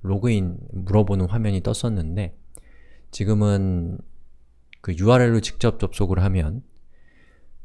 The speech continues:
누군 줄 알고 데이터를 주겠어요. 그래서 우리가 이제 뭐가 필요하냐면 그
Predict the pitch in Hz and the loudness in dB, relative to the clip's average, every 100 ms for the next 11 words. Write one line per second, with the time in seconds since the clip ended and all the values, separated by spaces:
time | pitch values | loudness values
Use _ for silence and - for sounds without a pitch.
0 | - - - - - - - 98 131 143 | -18 -18 -14 -12 -12 -14 -8 0 2 2
1 | 120 87 78 85 90 110 - 90 85 76 | 0 -2 -4 -8 -10 -8 -4 -2 -2 -6
2 | - - - - 101 - - - - - | -10 -12 -10 -14 -16 -18 -20 -20 -20 -20
3 | - - - - 82 80 80 87 87 82 | -20 -20 -18 -8 -6 -6 -8 -6 -4 -4
4 | - - 90 92 - 107 95 85 82 95 | -6 -6 -6 -6 -6 -6 -4 -4 -6 -6
5 | 147 - - - - - - - - - | -6 -8 -12 -20 -20 -20 -20 -20 -20 -14
6 | 80 76 80 - | -12 -12 -12 -16